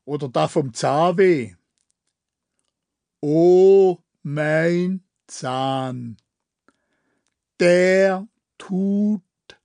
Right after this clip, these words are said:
so weh. Es ist zum Weinen. Es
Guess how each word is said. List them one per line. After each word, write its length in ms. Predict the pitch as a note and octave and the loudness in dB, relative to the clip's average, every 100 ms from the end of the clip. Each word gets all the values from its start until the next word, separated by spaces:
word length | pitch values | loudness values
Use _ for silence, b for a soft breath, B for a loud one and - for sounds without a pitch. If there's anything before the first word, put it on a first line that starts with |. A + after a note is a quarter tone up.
| _ | _
so 840 | - - E3 D#3 E3 E3+ E3+ D#3+ _ _ _ - | -18 -6 -2 0 0 2 0 -4 _ _ _ -20
weh. 760 | A#2+ C3 C3+ D#3+ F3 D#3+ A#2 _ _ _ _ _ _ _ _ _ _ _ _ _ _ | -16 -10 -4 2 2 2 -4 _ _ _ _ _ _ _ _ _ _ _ _ _ _
Es 800 | - D#3+ F3+ G3 G#3 G3+ - - _ _ | -4 2 4 6 4 0 -6 -12 _ _
ist 560 | - F3+ G3+ E3+ - - _ _ _ _ | -8 -4 -4 -6 -10 -14 _ _ _ _
zum 840 | - - F3 F3 F3+ F3 F3 D#3 _ _ _ _ - | -16 -2 2 4 2 0 -2 -4 _ _ _ _ -18
Weinen. 1900 | C3+ C#3+ D3+ E3 E3+ F#3 G#3 A#3 _ _ - F#3+ G3+ G#3+ G#3+ G#3+ B3+ G#3 _ _ _ _ _ _ _ _ _ _ - | -10 -4 -2 0 0 0 0 -6 _ _ -6 -2 2 2 0 -2 -2 -6 _ _ _ _ _ _ _ _ _ _ -2
Es 800 | F3+ F#3 G3 G3+ G3+ - - | 2 4 6 6 4 0 -12